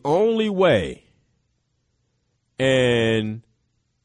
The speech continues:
that's a great one. On Periscope, they said, "Sometimes you just gotta go in your, your, your closet and pray to God to understand your purpose." Hey, you know what?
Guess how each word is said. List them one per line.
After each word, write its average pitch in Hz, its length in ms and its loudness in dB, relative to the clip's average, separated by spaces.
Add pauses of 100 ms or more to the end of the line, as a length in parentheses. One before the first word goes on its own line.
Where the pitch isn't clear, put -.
(460)
that's 120 160 -4
a 101 40 -10
great 123 200 0
one. 95 160 -2
On 95 80 -4
Periscope, 135 460 0
they 110 80 -4
said, 98 160 -6
"Sometimes 135 420 -4
you 110 60 -6
just 104 120 -6
gotta 101 200 -2
go 107 160 -2
in 101 60 -4
your, 92 220 -2 (280)
your, 101 200 -2
your 98 200 -4
closet 120 420 -2
and 92 100 -6
pray 110 200 -2
to 92 60 -4
God 92 400 -2
to 92 80 -8
understand 87 320 -8
your 80 100 -8
purpose." 87 380 -6
Hey, 95 280 -6 (140)
you 82 100 -8
know 101 140 -2
what? 120 360 -4